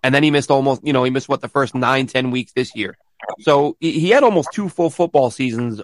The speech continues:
away with injury. So I think when you consider that, he's, he's done a, an okay enough job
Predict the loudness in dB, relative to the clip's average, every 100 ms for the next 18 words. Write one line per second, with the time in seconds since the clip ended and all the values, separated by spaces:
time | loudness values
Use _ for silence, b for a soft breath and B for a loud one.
0 | -4 2 4 4 2 0 0 -2 -4 -10
1 | -14 -18 _ _ _ 0 2 2 0 -2
2 | -4 -2 -2 0 -2 0 2 2 2 -2
3 | -6 -6 -6 -4 0 2 2 -4 -4 -4
4 | 2 2 2 0 0 0 -4 0 0 2
5 | 0